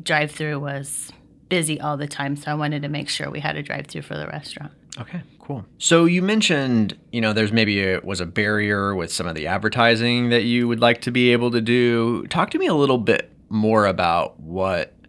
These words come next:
Speaker 2: some of the barriers that you were able to overcome, but kind of some of the things that you had to, had to get past as you were getting started.
Speaker 1: So the barrier that's still out there is signage. We do not have any signage out on the highways or anything 'cause it's finding people that will allow us to put it on their land or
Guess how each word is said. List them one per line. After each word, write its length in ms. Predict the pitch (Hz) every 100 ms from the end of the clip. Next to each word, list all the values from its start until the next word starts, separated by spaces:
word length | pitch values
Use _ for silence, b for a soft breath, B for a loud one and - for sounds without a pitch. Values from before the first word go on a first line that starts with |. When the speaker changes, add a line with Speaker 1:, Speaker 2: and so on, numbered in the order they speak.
| _ b b b b -
Speaker 2:
some 260 | - 123
of 80 | 120
the 80 | 98
barriers 720 | 87 104 104 98 92 90 87
that 320 | - 87 78 - - -
you 640 | - 101 98 92 87 82 - _
were 180 | 110 104
able 280 | 104 104 95
to 140 | 87
overcome, 720 | - 98 80 - 127 107 82
but 120 | 76 -
kind 220 | 101 87
of 100 | 85
some 160 | - 104
of 60 | 87
the 60 |
things 240 | - 95 90
that 60 |
you 60 | 87
had 140 | 92
to, 180 | 73 - - _
had 160 | - -
to 80 | 87
get 240 | 92 -
past 420 | - 82 73 -
as 140 | 65 82
you 60 |
were 100 | 76
getting 180 | 71 67
started. 400 | - 76 67 58 - -
Speaker 1:
So 460 | - - - 240
the 80 | 240
barrier 380 | 220 240 262 247
that's 180 | 214 175
still 140 | 214
out 160 | 180 175
there 180 | 175 165
is 100 | 165
signage. 600 | - 156 156 151 151 -
We 140 | 165
do 160 | 170 175
not 160 | 175 175
have 160 | 175
any 180 | 170 175
signage 440 | 160 170 170 165
out 140 | 165 165
on 120 | 165
the 80 | 160
highways 380 | 160 156 160 165
or 40 |
anything 460 | 156 147 147 151 156
'cause 160 | 165
it's 180 | 151 -
finding 520 | 175 165 165 165 160
people 400 | 147 - 175 165
that 180 | 165 -
will 160 | 156 156
allow 220 | 156 151
us 140 | 160 -
to 60 | 147
put 160 | 165
it 60 | 160
on 180 | 151 151
their 160 | 151
land 520 | 151 156 156 151 156
or 340 | 147 143 147